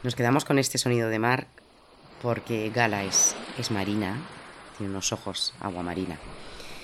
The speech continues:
Y, y yo sé que es donde ella se, se nutre, ¿no? Y, y se cura los males. Así que empezamos con un sonido de, un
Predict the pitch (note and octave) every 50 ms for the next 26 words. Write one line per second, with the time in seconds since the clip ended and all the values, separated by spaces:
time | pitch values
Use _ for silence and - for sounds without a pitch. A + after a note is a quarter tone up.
0 | - - - - - B2 B2 A#2 A#2 A#2 A#2 A#2 A#2 A2+ A2+ A2+ G#2+ - - F2
1 | G2+ A2 G#2 F#2+ A2 G#2+ - B2+ A#2 B2 G#2+ G#2+ A2 G#2 G2 G2+ G2 F2+ G2+ G2+
2 | G2 - - G#2+ F#2+ F#2 F2+ E2+ D#2+ - - - - - - - - A2 G2+ G2
3 | F#2+ F#2 F#2 F2+ F#2+ G#2 A#2 A2+ - - E2 E2+ E2 E2 G#2+ C3+ E3+ D3 G#2 F2+
4 | F2 F2 E2 - - - - F#2 - - - G2 - - A#2+ A#2 G2 F#2 F#2 F2
5 | E2+ F2+ - G2+ F#2+ F2 D#2 D#2 - - - - - - - - - - - -
6 | - - - A2 - - B2 B2 - C#3+ C3+ B2+ B2 A2 G#2 F#2+ D2+ - - -
7 | - - - A2+ A2 - A2 - B2+ B2+ B2+ B2 - - B2+ B2 B2 A#2+ - -
8 | A#2 A2+ A2+ G#2+ A2+ A2 G2+ G#2+ G#2 G2+ - - - - - - - -